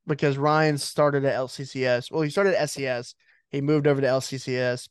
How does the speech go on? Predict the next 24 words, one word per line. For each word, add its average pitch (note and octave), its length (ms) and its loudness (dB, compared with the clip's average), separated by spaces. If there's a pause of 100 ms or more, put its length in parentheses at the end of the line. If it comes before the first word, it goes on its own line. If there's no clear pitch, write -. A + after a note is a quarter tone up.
(120)
started D3 320 0
quarterback C3+ 340 -2
for - 80 -6
a B2+ 60 -6
couple C3 180 -6
of B2 60 -10
years, B2 280 -4
and C3+ 180 -10
then C3 120 -6
transferred B2+ 480 -4
to A#2+ 180 -6 (100)
T C3 120 -6
C B2+ 160 -6
A G#2+ 80 -4
Willow - 180 -6
Park - 300 -4
while G2 160 0
his C3 100 -8
younger B2+ 220 -4
brother F#2+ 180 -6
took B2+ 220 -10
over A2 240 -6
there. - 280 -6 (380)
So C3 340 -10